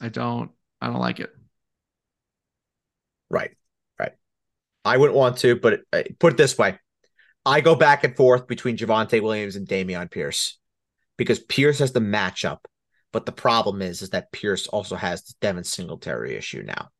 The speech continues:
Speaker 2: where it seems like Javonte has shaken off Jaleel McLaughlin at least a little bit.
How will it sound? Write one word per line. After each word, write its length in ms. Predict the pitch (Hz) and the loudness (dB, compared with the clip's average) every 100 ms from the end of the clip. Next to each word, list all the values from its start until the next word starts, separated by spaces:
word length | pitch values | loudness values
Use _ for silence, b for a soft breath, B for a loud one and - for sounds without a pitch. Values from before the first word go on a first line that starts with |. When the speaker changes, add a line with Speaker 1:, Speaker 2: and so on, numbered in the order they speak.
| _ _ _ _ _ _ b b b b b | _ _ _ _ _ _ b b b b b
Speaker 2:
where 140 | - 110 | 2 2
it 120 | - | 2
seems 460 | - - 143 131 | -2 0 0 0
like 200 | 135 127 | 2 2
Javonte 540 | 123 113 110 107 - 107 | 2 2 2 2 0 -2
has 140 | 98 | -2
shaken 420 | - - 101 98 | -4 -4 -4 -4
off 240 | 92 87 - | -8 -8 -10
Jaleel 320 | - 95 87 | -4 -2 -2
McLaughlin 540 | 87 - - 76 - | -4 -6 -6 -6 -10
at 80 | 57 | -8
least 220 | - - | -8 -8
a 60 | - | -6
little 180 | 64 53 | -6 -6
bit. 180 | 52 | -8